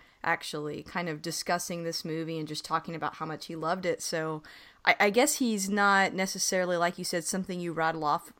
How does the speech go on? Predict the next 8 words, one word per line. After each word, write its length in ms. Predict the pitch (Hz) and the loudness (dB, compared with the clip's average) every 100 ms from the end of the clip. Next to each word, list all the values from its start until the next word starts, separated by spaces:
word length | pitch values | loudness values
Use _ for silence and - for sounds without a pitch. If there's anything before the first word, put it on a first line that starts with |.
| - | -2
right 180 | 220 | 0
away, 340 | 233 240 254 269 - - - - | 2 0 0 -4 -10 -20 -20 -6
but 140 | 196 | 2
it 100 | 208 | 2
seems 320 | - 262 302 285 | 2 2 2 2
like 140 | 226 | 0
among 440 | 190 185 180 180 | 0 2 2 2
directors, 1000 | 160 160 160 175 - - - - - - | -2 -2 0 -2 -4 -10 -10 -10 -8 -10